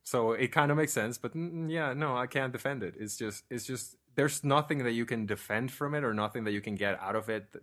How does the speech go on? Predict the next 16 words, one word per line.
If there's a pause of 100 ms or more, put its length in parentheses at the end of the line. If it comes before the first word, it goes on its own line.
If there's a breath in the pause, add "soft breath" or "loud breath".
to
think, (440)
you
know,
this
is, (320 soft breath)
this
was
a, (580 soft breath)
a
worthy
way
of
spending
my
time.